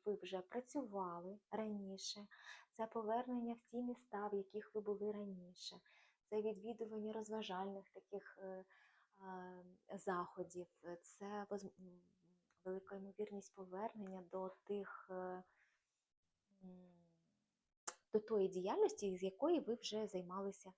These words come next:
раніше. А взагалі класно доошліфовувати, доопрацьовувати той чи інший процес, а, повертатися до раніше якихось домовленостей, які,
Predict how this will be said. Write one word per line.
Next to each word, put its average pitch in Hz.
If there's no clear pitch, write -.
раніше. 185
А 175
взагалі 190
класно 208
доошліфовувати, 214
доопрацьовувати 185
той 202
чи 185
інший 185
процес, 170
а, 175
повертатися 190
до 185
раніше 185
якихось 175
домовленостей, 185
які, 190